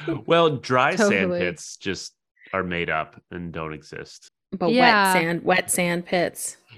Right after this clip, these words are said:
Speaker 1: They,
Speaker 2: Yeah.
Speaker 1: they don't work like they do in the movies, but it is sort of a thing.
Speaker 3: I'm always so worried about that still.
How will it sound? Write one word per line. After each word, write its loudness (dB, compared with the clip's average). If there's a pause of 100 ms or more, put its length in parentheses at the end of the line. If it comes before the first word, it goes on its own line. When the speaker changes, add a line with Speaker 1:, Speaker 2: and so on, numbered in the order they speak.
(120)
Speaker 1:
They, 2
Speaker 2:
Yeah. -8
Speaker 1:
they 4
don't 2
work 0
like 0
they 2
do -2
in 0
the -4
movies, -2
but -2 (340)
it -4
is -4
sort -4
of -8
a -4
thing. -8 (440)
Speaker 3:
I'm 2
always 4
so 0
worried -4
about -6
that -4
still. -2